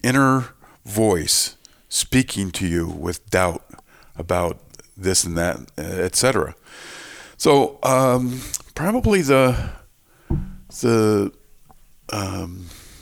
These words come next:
the most influential, uh, thing that, uh, I ran into some time ago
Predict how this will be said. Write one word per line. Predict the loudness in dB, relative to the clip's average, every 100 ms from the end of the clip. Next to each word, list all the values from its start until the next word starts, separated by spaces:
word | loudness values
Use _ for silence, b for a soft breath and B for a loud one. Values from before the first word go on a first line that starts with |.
| B B B B B B B B _ _ B B B B
the | -4
most | 0 2 2 2 0 -4 -8 b b b b b -10
influential, | -4 -4 0 0 4 2 2 2 2 0 -4 -12 b b b b b b _ _ _ _ _ -10
uh, | -6 -6 -8
thing | -2 2 2 4
that, | 2 0 -14 _ -20 -14 -14 -8
uh, | -4 -2 -2 -2 -4 -6 -10 -14 -12 -4
I | 0
ran | 2 2 2 -2 -8 _
into | -4 -2 0 2 2 0 -6 -16 b b b b
some | -8 -8
time | -2 0 2
ago | 0 2 2 0 -4